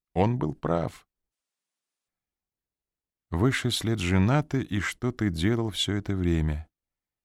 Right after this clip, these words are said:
"Ничего, только уволился из своей фирмы, да испортил Кумико жизнь.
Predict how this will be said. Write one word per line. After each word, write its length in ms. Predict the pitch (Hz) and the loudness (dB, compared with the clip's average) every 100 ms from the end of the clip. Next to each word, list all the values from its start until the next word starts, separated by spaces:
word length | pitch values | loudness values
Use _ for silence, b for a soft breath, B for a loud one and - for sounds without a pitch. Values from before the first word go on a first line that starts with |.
| _ _ _ | _ _ _
"Ничего, 840 | 80 92 - - 107 101 78 80 76 69 _ _ | 0 0 0 -4 -4 0 2 2 2 -4 _ _
только 300 | - 87 82 | -2 -2 2
уволился 580 | 87 82 85 82 78 - | 0 4 4 2 0 -2
из 140 | 80 - | 0 0
своей 300 | 78 80 73 | 0 0 0
фирмы, 460 | - 107 120 117 | -2 -2 0 -2
да 160 | 92 80 | 0 0
испортил 560 | 71 - 107 107 104 90 | 0 -4 -4 -2 -4 -4
Кумико 500 | - 78 87 - 85 | -2 0 -2 -2 -4
жизнь. 480 | 78 78 73 71 | 0 -2 -2 -4